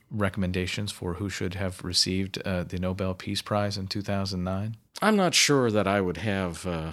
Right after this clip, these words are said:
Speaker 2: a strong nominee for that, but I would think among any of the potential nominees,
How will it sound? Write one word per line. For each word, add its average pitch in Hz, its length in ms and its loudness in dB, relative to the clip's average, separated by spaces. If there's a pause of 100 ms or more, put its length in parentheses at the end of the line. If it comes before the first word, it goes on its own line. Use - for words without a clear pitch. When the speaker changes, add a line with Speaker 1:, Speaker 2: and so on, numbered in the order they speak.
(140)
Speaker 2:
a 87 60 -6
strong 95 600 4
nominee 92 580 2
for 87 220 -6
that, 80 360 -4
but 87 120 -4
I 90 160 0
would 95 220 -2
think 95 540 -4
among 87 520 -4 (260)
any 123 280 4
of 76 220 -8
the 78 300 -4
potential - 580 -4
nominees, 78 720 -4